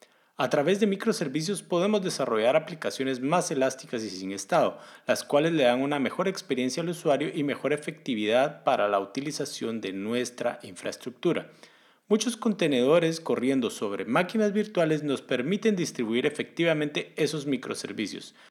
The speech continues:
Como desarrolladores de software como servicio, nos apegamos al contrato de la twelve Factor App para construir aplicaciones que se beneficien de las diferentes ventajas que ofrecen las plataformas como servicios.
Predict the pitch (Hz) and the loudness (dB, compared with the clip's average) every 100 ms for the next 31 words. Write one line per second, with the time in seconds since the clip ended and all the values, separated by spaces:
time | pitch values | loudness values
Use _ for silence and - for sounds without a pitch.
0 | - 147 139 135 - 117 123 120 135 185 | 4 6 8 6 6 6 8 8 10 8
1 | 127 101 - 190 135 95 104 98 - 143 | 6 2 4 6 4 0 -2 -2 0 4
2 | 240 196 202 190 160 165 160 156 202 214 | 6 6 6 4 4 2 4 6 6 6
3 | 196 - 123 110 151 156 165 123 - 180 | 2 2 0 6 6 6 4 4 4 6
4 | 170 160 156 135 143 131 147 135 101 - | 4 6 4 4 2 2 4 4 2 -2
5 | - - - 147 131 - 170 170 - 127 | -16 -20 2 6 6 6 4 2 2 6
6 | 143 143 - 185 139 - 156 160 156 131 | 8 6 4 2 2 4 4 4 2 -2
7 | 120 107 110 95 202 175 185 165 131 120 | 0 0 0 0 0 0 2 0 2 4
8 | 120 156 156 147 120 110 135 147 131 104 | 8 6 6 0 0 2 2 2 0 0
9 | 104 165 - 165 - - - - 127 - | 6 6 6 -2 -4 -14 -4 2 2 4
10 | 170 180 120 98 - 156 151 113 - 123 | 2 2 2 2 4 4 6 2 2 0
11 | 127 123 - - 95 104 - 117 95 101 | 2 2 0 -4 -2 -2 -2 -4 -2 -4
12 | - - - - | -6 -10 -12 -14